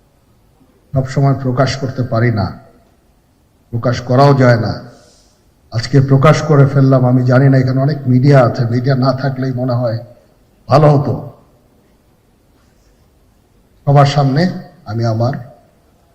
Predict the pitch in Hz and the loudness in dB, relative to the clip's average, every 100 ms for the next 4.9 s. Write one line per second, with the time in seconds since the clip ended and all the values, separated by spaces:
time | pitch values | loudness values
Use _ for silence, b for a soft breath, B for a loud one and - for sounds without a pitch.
0 | _ - 123 139 127 127 107 123 135 165 | _ -2 4 6 4 0 -4 -4 -6 -8
1 | - 117 113 - - 95 85 90 85 85 | -10 -8 -6 -8 -10 -14 -14 -14 -16 -18
2 | _ _ _ _ _ _ _ _ _ _ | _ _ _ _ _ _ _ _ _ _
3 | _ _ 135 139 147 131 139 143 139 135 | _ _ 2 4 4 2 4 4 4 2
4 | 139 139 - 147 143 143 143 139 170 | -2 -2 -2 0 2 2 0 -2 -2